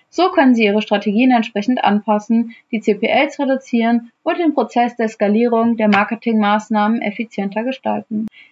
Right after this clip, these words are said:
Risiken und Herausforderungen bei der C-P-L-Bewertung. Wie der C P L missverstanden werden kann. Eine häufige Missinterpretation beim C P L liegt darin, dass niedrige Kosten immer besser sind.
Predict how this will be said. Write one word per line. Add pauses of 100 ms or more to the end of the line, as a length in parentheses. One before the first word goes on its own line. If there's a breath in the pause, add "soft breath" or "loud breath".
(140 soft breath)
Risiken
und
Herausforderungen
bei
der
C-P-L-Bewertung. (600 soft breath)
Wie
der
C
P
L
missverstanden
werden
kann.
Eine
häufige
Missinterpretation
beim
C
P
L
liegt
darin,
dass
niedrige
Kosten
immer
besser
sind.